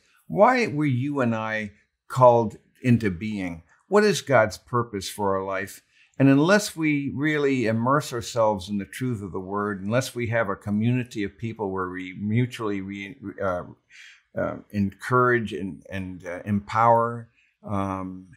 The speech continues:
enhancing each other's lives, we can lose ourselves very quickly, get all wrapped up into false gods again. And so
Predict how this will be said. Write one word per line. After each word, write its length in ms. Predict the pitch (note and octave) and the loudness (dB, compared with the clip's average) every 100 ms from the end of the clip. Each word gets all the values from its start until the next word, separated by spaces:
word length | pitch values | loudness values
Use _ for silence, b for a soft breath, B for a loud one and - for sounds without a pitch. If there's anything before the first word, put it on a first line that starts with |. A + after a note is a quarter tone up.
| - | -4
enhancing 680 | G#2 E2+ B2 D3 - B2 | -2 0 0 2 0 -2
each 180 | A2 G#2+ | -4 -4
other's 320 | A2 G2+ G2 | -6 -4 -8
lives, 680 | F#2+ G2 A#2+ G#2 F#2 - - _ _ _ - | -4 -2 0 -2 -8 -14 -18 _ _ _ -6
we 160 | D3+ | -4
can 200 | F3 D#3 | -2 0
lose 380 | A2+ G#2 A#2 A#2 | 2 2 -2 -4
ourselves 560 | G2+ F#2 - F#2 F2 F2+ | -6 -6 -6 -6 -6 -8
very 200 | G2+ F#2+ | -8 -8
quickly, 520 | - G#2+ G2+ F2+ F2 A#2 _ - | -6 -8 -8 -12 -16 -18 _ -6
get 140 | A2 C#3+ | 2 8
all 140 | C3+ | 8
wrapped 360 | A2+ A#2+ A#2+ A#2+ | 6 2 0 -4
up 160 | A2+ | -4
into 240 | G#2+ G2+ F#2+ | -2 -4 -6
false 420 | - A2+ G2 - | 4 4 4 0
gods 520 | - F#2+ F2+ E2 F#2 | -6 -4 -4 -6 -12
again. 400 | F2 F2 D#2+ D#2 _ _ _ | -12 -10 -10 -12 _ _ _
And 120 | G#2+ | -6
so 360 | - C3 A2+ G#2+ | 0 4 4 2